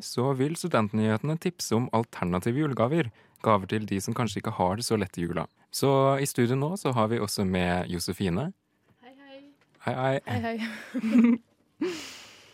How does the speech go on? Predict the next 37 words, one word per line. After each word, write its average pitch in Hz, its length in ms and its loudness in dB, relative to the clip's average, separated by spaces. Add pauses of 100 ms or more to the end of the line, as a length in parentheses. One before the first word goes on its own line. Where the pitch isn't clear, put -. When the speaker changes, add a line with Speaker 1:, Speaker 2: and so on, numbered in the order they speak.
(220)
Speaker 2:
Ja, 214 220 0
vi 240 100 0
har 254 140 2
jo 214 80 2
laget 196 240 2
en 202 160 -4
li-, 196 320 0
liste, 214 320 -4
jeg 190 160 0
og 196 140 -2
Josefine, 196 460 0 (200)
over, 185 640 2
eh, 190 320 2
organisasjoner 190 880 -4
som 190 160 -6
vi, 190 220 0 (760)
som 269 160 -6
vi 320 80 0
kanskje 320 240 2
vil 302 160 0
oppfordre 233 560 -2
folk 190 320 -2
til 208 240 0
å 220 80 6 (480)
gi 190 240 -4
en 202 160 0
julegave. - 540 -2 (500)
Ehm, 220 880 0 (240)
julen 220 340 4
er 202 200 4
jo 226 80 2
en 233 100 4
gledens 214 340 2
tid, 254 220 2
men 233 80 0
også 220 560 0
kontra-, 208 380 0